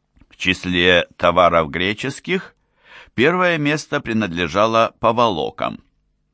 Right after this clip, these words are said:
дорогим и недорогим греческим шелковым тканям с золотом и без золота, в которые одевались богатые люди не только на нашем севере, но и на Балтийском поморье,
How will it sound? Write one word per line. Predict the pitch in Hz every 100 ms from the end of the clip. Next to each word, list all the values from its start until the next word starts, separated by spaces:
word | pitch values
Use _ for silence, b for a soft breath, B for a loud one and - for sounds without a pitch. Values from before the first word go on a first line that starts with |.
| -
дорогим | 135 185 180 139 190 180 147 _ _
и | 98
недорогим | 104 107 101 98 92 87 110 110
греческим | - 101 98 101 92 - 95
шелковым | - 90 87 90 82 80
тканям | - - 80 82 82 78
с |
золотом | 71 71 107 151 151 - 143 139 _ _ _
и | -
без | 92 80 82
золота, | 80 80 98 104 131 - 185 b b b b b
в | -
которые | 117 208 220 208 196
одевались | - 110 110 113 156 143 101
богатые | 104 95 127 - 92 82
люди | 156 156 127 90
не | 92
только | 85 107 170 190
на | 175
нашем | 165 160 - 156
севере, | - 151 151 151 151 147 b b b b -
но | 113 190
и | 190
на | 175
Балтийском | 123 120 107 135 143 - 131 117
поморье, | 113 98 82 78 78 87